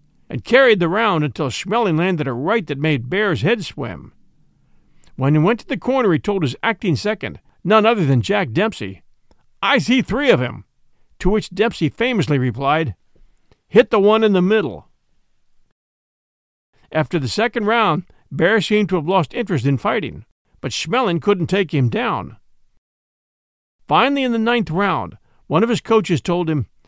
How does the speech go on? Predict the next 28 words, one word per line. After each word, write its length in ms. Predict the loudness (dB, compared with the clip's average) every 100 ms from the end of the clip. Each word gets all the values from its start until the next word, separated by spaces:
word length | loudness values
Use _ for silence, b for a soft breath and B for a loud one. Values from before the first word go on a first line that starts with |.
| _ _ _
"Max, 520 | 0 2 2 -2 -16 -8
you're 120 | 0
losing. 520 | 4 4 4 -4 -10 -18 _ _ -10
Now 120 | -6
go 220 | -2 0
out 220 | 0 0
there 160 | 0 2
and 100 | 2
end 200 | 0 -2
this." 320 | -8 -12 -20 _ _ _ _ _ _ _
To 80 | -4
which 220 | -2 -2
Baer 260 | 0 2 2
said, 400 | 0 -2 -2 -6 -16 _ _ _ _ -4
"No 220 | 2 2
problem," 640 | 2 2 2 0 -8 -16 _ _ _
through 120 | 2
his 160 | 4 4
mouthpiece. 640 | 0 -2 -4 -8 -10 -12 -20 _ _ _ _ _ _
He 120 | -2
was 120 | 0
getting 260 | 2 2 2
fed 180 | 0 -2
up 180 | -2 -2
with 100 | 0
himself 460 | 0 0 -2 0
as 120 | -4
well. 500 | -2 -2 -2 -4 -10